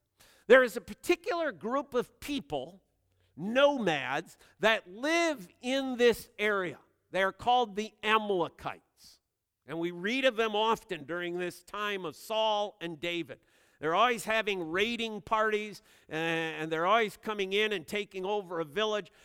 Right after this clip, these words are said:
They're, they're not a nation as we think about a nation having an allotment of land and cities. They're just nomads. They go from place to place, robbing and stealing and pillaging wherever they can.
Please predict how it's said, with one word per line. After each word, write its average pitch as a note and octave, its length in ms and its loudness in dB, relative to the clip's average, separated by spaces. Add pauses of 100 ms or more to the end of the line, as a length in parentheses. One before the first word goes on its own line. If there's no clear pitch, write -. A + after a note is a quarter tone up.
(120)
They're, F#3+ 180 0
they're G#3+ 180 0
not D#4 260 4
a G3+ 180 2
nation F#3+ 920 0 (280)
as F3 220 -2
we G#3 220 -8
think - 360 -6
about G3 320 2
a E3+ 80 0
nation G#3 560 -2
having G3 500 -4
an F3 120 -4
allotment F3+ 600 0
of C#3+ 140 -4
land G3 500 -4
and C#3 160 -10
cities. G3+ 480 -6 (260)
They're A3 120 0
just G3+ 260 -4
nomads. A3+ 600 2
They F#3 100 -2
go A#3+ 240 0
from G3 240 -8
place B3 360 -2
to G#3+ 100 -8
place, A3+ 440 -2 (460)
robbing A#3+ 640 6
and E3+ 120 -6
stealing B3 680 -2
and D#3 200 -10
pillaging B3 540 0
wherever G#3 380 0
they G#3 160 -4
can. A3+ 340 -4